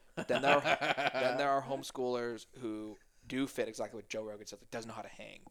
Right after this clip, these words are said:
Speaker 1: doesn't know how to take a joke, doesn't know how to get messed, like,
Speaker 2: Weirdo.
Speaker 1: weird, weird, super freak. But there are <laughs> also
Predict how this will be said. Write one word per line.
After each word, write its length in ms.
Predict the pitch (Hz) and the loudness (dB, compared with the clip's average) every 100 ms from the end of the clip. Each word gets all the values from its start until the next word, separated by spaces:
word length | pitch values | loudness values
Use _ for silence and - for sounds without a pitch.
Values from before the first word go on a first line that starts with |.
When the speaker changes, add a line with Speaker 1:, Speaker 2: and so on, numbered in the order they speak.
| - | -6
Speaker 1:
doesn't 300 | 127 139 135 | -4 -4 -4
know 140 | 131 | -4
how 160 | 123 127 | -2 -4
to 60 | 120 | -6
take 200 | - 107 | -8 -12
a 40 | |
joke, 380 | - 107 92 - | -10 -10 -10 -10
doesn't 160 | 117 | -8
know 60 | 135 | -8
how 100 | 127 | -6
to 40 | 127 | -6
get 160 | 120 110 | -6 -8
messed, 280 | 110 113 | -10 -8
like, 100 | 110 - | -10 -6
Speaker 2:
Weirdo. 500 | 104 104 92 82 - - | -2 0 0 -2 -6 -8
Speaker 1:
weird, 280 | 120 131 - - | -4 -4 -6 -10
weird, 200 | 127 131 | -8 -8
super 280 | - 165 127 | -4 -2 -2
freak. 320 | - - - - - - - - | -4 -14 -20 -20 -20 -20 -20 -8
But 140 | - - | -2 4
there 100 | 120 | 6
are 140 | 113 | 6
<laughs> 60 | - | 4
also 640 | 127 170 - 110 98 98 | 6 6 4 -4 -4 -10